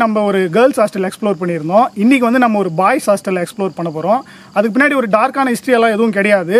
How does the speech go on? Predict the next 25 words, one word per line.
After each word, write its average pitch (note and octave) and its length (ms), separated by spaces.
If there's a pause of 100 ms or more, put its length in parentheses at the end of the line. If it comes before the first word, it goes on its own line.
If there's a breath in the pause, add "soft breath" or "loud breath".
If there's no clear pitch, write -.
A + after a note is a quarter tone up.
(180)
நார்மலான A#3+ 480
ஒரு G#3 140
அபண்டன்ட் G#3+ 320
பிளேஸ் F#3+ 240
தான். B3+ 200
But G3+ 120 (100)
அந்த G3 140
இடத்துல A#3 200 (120)
நிறைய B3+ 200 (120)
பேரநார்மல் A3 580 (580 loud breath)
ஆக்டிவிட்டீஸ் A3 440
நடக்கிறதா G#3 360 (100)
தொடர்ச்சியா A3 380
நிறைய G3 200
பேர் F#3+ 140
சொல்லிட்டு G3 240
இருக்காங்க. E3+ 260 (180)
இந்த A3 140
இடத்த B3+ 220
பத்தி B3 180
எனக்கு G#3+ 240
கலை A3 240
தான் - 140
சொன்னா. F#3 220 (200)
நிறைய A#3 180